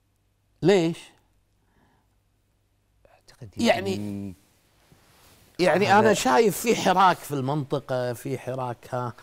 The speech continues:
Speaker 1: مني من هناك، قاعدين يحاولون يكونون واقعيين بين قوسين، ما
Speaker 2: نعم.
Speaker 1: مو أنا هم.
Speaker 2: نعم.
Speaker 1: وأنت كنت في تعليقك على الخطة هم تحكي عن الواقعية وما واقعية.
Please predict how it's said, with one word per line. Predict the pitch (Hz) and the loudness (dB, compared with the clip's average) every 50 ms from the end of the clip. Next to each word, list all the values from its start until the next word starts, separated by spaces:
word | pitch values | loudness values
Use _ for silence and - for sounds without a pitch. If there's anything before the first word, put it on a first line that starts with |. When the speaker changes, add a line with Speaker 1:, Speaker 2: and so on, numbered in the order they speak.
| - - - _ _ - | -20 -20 -20 _ _ -8
Speaker 1:
مني | 131 131 131 135 | -6 -4 -4 -4
من | 127 127 127 123 | -4 -4 -4 -4
هناك، | 131 131 127 123 113 120 | -4 -4 -4 -6 -6 -4
قاعدين | 135 120 127 135 147 139 135 | -4 -4 -4 -4 -6 -6 -6
يحاولون | 120 - 139 139 139 139 143 143 139 | -4 -2 -2 -2 -2 -2 -4 -6 -6
يكونون | 127 - - 139 139 135 139 139 139 | -8 -10 -8 -8 -8 -8 -8 -8 -6
واقعيين | 131 135 143 143 131 - - 135 107 110 127 120 113 107 101 101 95 92 87 | -2 0 0 0 0 -2 -4 -6 -4 -4 -4 -4 -4 -4 -4 -4 -6 -4 -2
بين | 101 113 107 | -2 -2 -2
قوسين، | 98 - 120 113 101 - - 80 76 76 71 - _ _ - | -2 0 0 0 0 0 -4 -8 -10 -10 -12 -16 _ _ -14
ما | 123 107 110 | -10 -8 -6
Speaker 2:
نعم. | 110 107 104 90 110 | -4 -4 -4 -4 -4
Speaker 1:
مو | 110 101 92 107 104 98 | -6 -8 -8 -10 -10 -10
أنا | 101 104 101 - | -10 -12 -14 -16
هم. | - - - 95 92 - _ _ _ _ - | -16 -18 -18 -20 -20 -20 _ _ _ _ -10
Speaker 2:
نعم. | 98 104 104 95 87 82 82 - - | -8 -6 -6 -6 -8 -8 -12 -14 -10
Speaker 1:
وأنت | - 123 139 156 180 160 147 135 - 165 | -6 -6 -6 -4 -4 -6 -6 -4 -4 -4
كنت | 131 - - 165 151 127 - | -4 -4 -8 -8 -8 -8 -10
في | - 151 143 | -8 -10 -8
تعليقك | - - 151 117 135 143 143 135 - 135 123 - - | -4 -4 -4 -4 -4 -6 -8 -8 -8 -10 -10 -10 -8
على | - 135 131 | -6 -6 -6
الخطة | 127 - - 143 135 131 _ - 131 117 107 131 | -6 -6 -8 -12 -14 -12 _ -8 -6 -6 -6 -6
هم | 127 120 | -8 -10
تحكي | - - - 139 123 - - 135 117 | -12 -12 -10 -10 -10 -10 -10 -10 -10
عن | 110 123 117 117 | -8 -8 -8 -8
الواقعية | 117 113 113 113 110 107 - 110 110 95 101 107 107 104 104 | -8 -6 -4 -6 -6 -6 -8 -12 -12 -10 -10 -10 -10 -8 -10
وما | 101 98 101 101 98 | -10 -10 -12 -14 -14
واقعية. | 98 101 95 95 - - 101 95 101 101 101 101 98 98 95 - | -14 -16 -16 -18 -18 -18 -16 -14 -14 -12 -12 -12 -12 -14 -16 -16